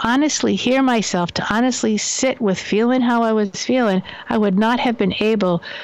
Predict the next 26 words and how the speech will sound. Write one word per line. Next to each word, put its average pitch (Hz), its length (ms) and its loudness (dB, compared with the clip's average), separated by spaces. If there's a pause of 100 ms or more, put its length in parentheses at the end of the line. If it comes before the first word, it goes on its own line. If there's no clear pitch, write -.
to - 140 -2
make 214 240 2
that 190 180 -2
lovely 208 320 0
connection 196 560 0
to 185 80 -2
the 185 80 0
Sacred 180 420 -2
Mother, 180 360 0 (180)
who 208 400 0
even 269 300 2
now 240 180 2
as 226 100 2
I 208 80 2
talk 226 280 -2
to - 120 -2
you 185 60 -2
is 202 160 -2
still 208 320 -2
holding 196 460 0
me 180 220 -4 (580)
and 190 180 -2
comforting 190 580 -2
me. 170 240 -4 (720)
So, 196 340 -2
um, 190 360 0